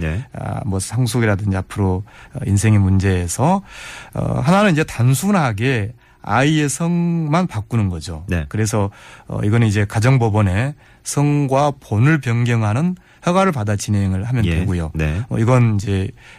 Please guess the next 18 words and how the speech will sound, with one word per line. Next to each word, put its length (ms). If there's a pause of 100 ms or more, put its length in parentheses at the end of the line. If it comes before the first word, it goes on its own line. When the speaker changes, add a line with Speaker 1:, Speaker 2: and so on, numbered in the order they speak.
Speaker 2:
이런 180
사유가 340
있기 140
때문에 360
허가를 460 (220)
Speaker 1:
네. 60
Speaker 2:
쉽게 220
받을 240
수 140
있고요. 400
Speaker 1:
네. 280
Speaker 2:
근데 260
이 260
절차만 1300
그치게 400
되면 300
이제 240 (640)
이 560